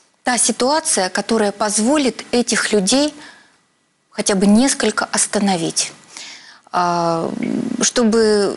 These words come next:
не было вот этого психологического давления на прихожан,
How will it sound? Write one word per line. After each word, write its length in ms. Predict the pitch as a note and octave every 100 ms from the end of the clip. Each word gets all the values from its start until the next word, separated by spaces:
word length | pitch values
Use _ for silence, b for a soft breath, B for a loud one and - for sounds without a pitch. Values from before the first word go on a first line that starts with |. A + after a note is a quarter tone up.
| D2 - -
не 320 | A#3+ C4+ D#4
было 220 | A3+ G3
вот 180 | G3 G#3+
этого 680 | A3 F3+ F3 E3+ E3 - -
психологического 760 | - - A3 A3 G#3+ - - F#3+
давления 640 | F3+ G#3 G#3+ G#3 F#3 F3 G3
на 220 | G3 G3
прихожан, 600 | - G3+ A#3 A#3 D4+ E4